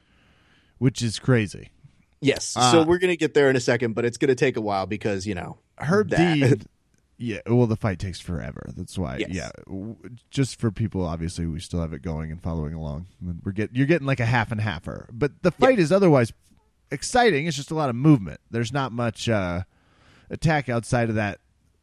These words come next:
Speaker 1: one moment in the second round, one moment in the third round, and that's really it when it comes to statements made.
Speaker 2: I would disagree with that because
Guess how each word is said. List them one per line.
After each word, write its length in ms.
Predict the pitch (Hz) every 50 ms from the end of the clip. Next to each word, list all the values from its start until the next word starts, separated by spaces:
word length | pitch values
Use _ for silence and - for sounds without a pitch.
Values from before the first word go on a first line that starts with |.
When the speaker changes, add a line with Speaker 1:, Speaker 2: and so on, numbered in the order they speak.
| _ _ _ _ -
Speaker 1:
one 320 | 101 107 120 143 147 147
moment 300 | 143 143 143 139 139 101
in 40 | 95
the 60 | 113
second 280 | - 127 113 107 107 110
round, 400 | 107 104 107 113 123 131 127 104
one 220 | 107 113 120 120
moment 280 | 120 120 120 120 117 98
in 40 |
the 60 | 98 92
third 260 | - 127 127 127 113 95
round, 500 | 90 82 82 82 87 98 98 95 98 - _
and 100 | - 87
that's 240 | 110 131 - - -
really 300 | 120 147 151 131 110 95
it 300 | 76 92 113 104 - - _ _ -
when 160 | 95 101 95
it 100 | 82 -
comes 320 | - 110 101 98 98 - -
to 440 | - 104 98 92 85 80 76 73 - _ _ _ -
statements 1040 | - - - - - - - - - - 120 110 95 - - 87 90 90 87 - -
made. 600 | 92 87 87 87 85 78 64 58 64 - - - - _ _ _ _ _ _ _ _ _ -
Speaker 2:
I 140 | 262 285
would 240 | 285 262 269 240 185
disagree 480 | 208 220 208 - 190 185 151 143 151 190
with 200 | 113 101 95 -
that 360 | - 92 - - - - 87
because 640 | - 139 139 139 - 139 127 127 127 123 123 113 117